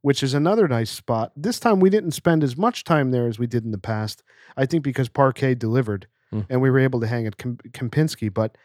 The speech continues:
Speaker 1: um, what did you guys think of Malia Cohiba this time?
Speaker 2: Again, I never get tired of that place. It's really comfortable. Um, it's bigger,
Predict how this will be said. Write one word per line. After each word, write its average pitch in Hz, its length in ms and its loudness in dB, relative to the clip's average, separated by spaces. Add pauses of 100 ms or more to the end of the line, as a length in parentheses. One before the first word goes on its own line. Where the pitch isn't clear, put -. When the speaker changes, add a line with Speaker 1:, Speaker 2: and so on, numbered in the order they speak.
(280)
Speaker 1:
um, 120 460 -2
what 151 160 2
did 175 120 -4
you 196 60 -2
guys 170 220 2
think 156 200 -4
of 143 60 -2
Malia 131 260 -2
Cohiba 123 400 -4
this - 160 -16
time? 78 280 -16
Speaker 2:
Again, 98 480 -2
I 107 120 -2
never 110 260 0
get 95 120 -4
tired 90 240 -4
of 85 60 -8
that 82 160 -8
place. - 400 -18 (480)
It's - 180 -8
really 117 280 0
comfortable. 98 560 -6 (600)
Um, 92 220 -4
it's - 120 -14
bigger, 139 360 2